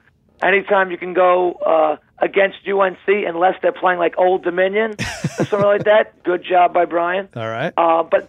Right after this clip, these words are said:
Speaker 1: Sal, listen, this is very easy this week. I got a, a two-team money line parlay, uh, at minus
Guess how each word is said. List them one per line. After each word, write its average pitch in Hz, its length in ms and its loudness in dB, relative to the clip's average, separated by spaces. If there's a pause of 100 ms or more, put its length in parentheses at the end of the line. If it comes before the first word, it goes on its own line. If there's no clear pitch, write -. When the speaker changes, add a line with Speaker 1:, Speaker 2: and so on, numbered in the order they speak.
Speaker 1:
Sal, 208 240 4
listen, 190 300 -2
this 240 180 0
is 156 320 -4
very 202 540 2
easy 165 160 -4
this 151 160 -2 (100)
week. 151 240 -4 (380)
I 202 160 0
got 214 180 4
a, 175 220 2 (280)
a 165 120 0
two-team 226 840 -2 (100)
money 175 340 0
line 208 280 2
parlay, 175 680 2 (500)
uh, 151 360 2
at 165 120 -2
minus 190 400 -2